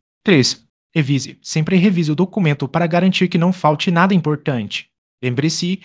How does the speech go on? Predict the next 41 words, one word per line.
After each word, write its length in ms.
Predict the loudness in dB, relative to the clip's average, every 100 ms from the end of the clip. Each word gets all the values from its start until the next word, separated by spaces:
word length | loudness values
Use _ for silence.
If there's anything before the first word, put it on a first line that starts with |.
| -12 -2
ao 140 | 0
montar 380 | 0 0 0 2
um 60 |
memorial 440 | 2 2 2 2 0
descritivo 640 | -2 -2 -4 -2 -2 -2
para 180 | -2 -2
desempenho 520 | 0 0 0 0 2
imobiliário, 640 | 2 2 0 2 2 -2 -8 _
o 60 | -10
foco 340 | -2 -2 0
deve 240 | 0 0 0
ser 180 | 0
em 80 | 0
transmitir 560 | 0 0 0 0 0 0
a 40 |
essência 420 | 0 -2 -4 -2
do 80 | -4
projeto 540 | -2 0 0 0 0 0
de 100 | 0
maneira 340 | 0 0 0
clara 480 | 0 0 0 -2 -4
e 80 | -2
objetiva. 720 | 0 -2 -2 -2 -4 -6 -14 -20 _ _ -10
Dicas 280 | -8 -6 -6
para 200 | -2 0
um 60 |
memorial 440 | 0 0 2 0 0
descritivo 640 | -2 -4 -6 -4 -4 -4
fácil. 480 | -4 -2 -2 -2 -2
Erros 280 | -2 -4 -4
comuns 420 | -4 -2 -4 -2
na 180 | -2 0
elaboração 560 | 0 -2 -2 -2 -2
de 120 | -2
memorial 400 | 0 0 0 0
descritivo. 580 | 0 -4 -4 -4 -2 -2
Ao 100 | 0
elaborar 380 | 0 0 0 0
um 60 | 0
memorial 480 | 0 0 0 0
descritivo, 800 | -2 -4 -4 -4 -2 -2 -2 -8